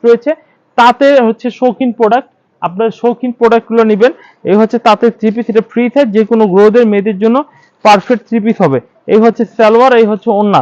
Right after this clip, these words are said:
তাঁতের থ্রি পিসগুলো অনেক ভালো কোয়ালিটির হয়। আমরা আরেকটি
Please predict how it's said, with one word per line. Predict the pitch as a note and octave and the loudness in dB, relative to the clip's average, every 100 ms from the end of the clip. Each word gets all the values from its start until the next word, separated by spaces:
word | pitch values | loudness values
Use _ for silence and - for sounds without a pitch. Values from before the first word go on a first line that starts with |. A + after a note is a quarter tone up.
| A#2 G3 | 0 -2
তাঁতের | G#3 A#3+ G#3+ - | 0 0 -4 -4
থ্রি | G#3 | -10
পিসগুলো | A#3 G#3+ A#3 B3+ | -8 -8 -2 0
অনেক | A3 G3+ _ _ - D#3+ | 0 -4 _ _ -14 -2
ভালো | G#3+ A#3 | 2 2
কোয়ালিটির | A#3 G#3 F#3 G3+ F3 | 2 2 2 -2 2
হয়। | B3 - _ _ | 0 0 _ _
আমরা | - G3+ A3+ G3+ | -2 2 2 4
আরেকটি | G#3 A3+ | 2 0